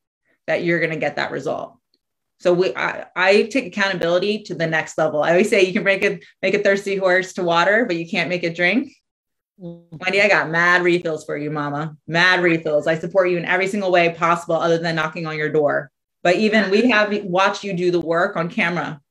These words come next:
Speaker 1: Once a month, we get together and I sit there and watch everybody do the things that they said they were gonna do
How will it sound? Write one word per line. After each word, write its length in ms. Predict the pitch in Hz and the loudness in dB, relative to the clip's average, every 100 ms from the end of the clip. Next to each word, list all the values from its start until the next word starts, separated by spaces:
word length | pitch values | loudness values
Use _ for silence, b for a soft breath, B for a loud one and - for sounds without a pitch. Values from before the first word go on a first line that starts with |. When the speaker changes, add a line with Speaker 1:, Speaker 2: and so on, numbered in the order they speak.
| - | -6
Speaker 1:
Once 260 | 175 202 208 | -4 -2 -2
a 60 | |
month, 220 | 175 180 | -2 0
we 100 | 180 | 2
get 120 | 180 170 | 2 0
together 440 | 165 151 190 220 | -2 0 4 4
and 160 | 175 170 | 4 0
I 80 | |
sit 200 | - 170 | -2 -4
there 180 | 180 202 | 2 2
and 120 | 180 | 2
watch 240 | 170 165 165 | 0 0 0
everybody 400 | 165 175 170 170 | -2 0 0 0
do 160 | 165 | 0
the 100 | 165 | -2
things 320 | 165 165 175 170 | -4 -4 -6 -6
that 140 | 156 | -2
they 100 | 165 | -2
said 200 | 165 160 | 0 2
they 100 | 160 | 2
were 80 | 151 | 2
gonna 180 | 160 151 | 0 0
do 440 | 160 165 214 | 2 4 2